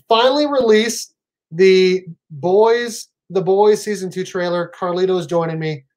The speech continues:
We're gonna do a live stream about the whole thing. Uh, I find people are really interested in my movie opinions more than my co-,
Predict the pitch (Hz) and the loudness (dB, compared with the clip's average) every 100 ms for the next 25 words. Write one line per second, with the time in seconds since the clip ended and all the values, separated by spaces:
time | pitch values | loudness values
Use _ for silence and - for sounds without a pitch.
0 | _ 170 170 165 156 151 147 160 147 139 | _ -4 -2 -2 -2 -4 -4 -6 -6 -8
1 | 139 - 170 170 143 123 _ _ _ _ | -10 -6 -4 -4 -10 -12 _ _ _ _
2 | _ _ _ - _ _ - 151 180 214 | _ _ _ -20 _ _ -14 -8 -4 -2
3 | 220 233 214 208 208 196 196 190 196 190 | -2 2 4 6 6 4 4 2 0 -2
4 | 175 170 175 180 165 170 170 156 160 160 | -2 -2 -2 -2 -4 -8 -8 -8 -6 -4
5 | 160 156 156 151 - | -4 -6 -6 -6 -8